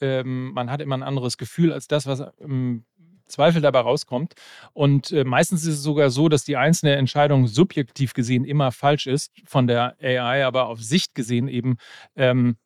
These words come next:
durch die Wahrscheinlichkeitsrechnung eben dann die Entscheidungen wiederum dann stimmen. Insofern das nur noch mal ganz kurz als Einleitung für die Einschätzung, ob es denn, äh, ein spannendes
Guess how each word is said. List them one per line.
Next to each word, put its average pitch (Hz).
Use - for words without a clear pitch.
durch 135
die 131
Wahrscheinlichkeitsrechnung 123
eben 123
dann 117
die 123
Entscheidungen 123
wiederum 117
dann 110
stimmen. 160
Insofern 139
das 160
nur 170
noch 151
mal 143
ganz 143
kurz 165
als -
Einleitung 160
für 151
die 139
Einschätzung, 156
ob 151
es -
denn, 131
äh, 117
ein 131
spannendes 151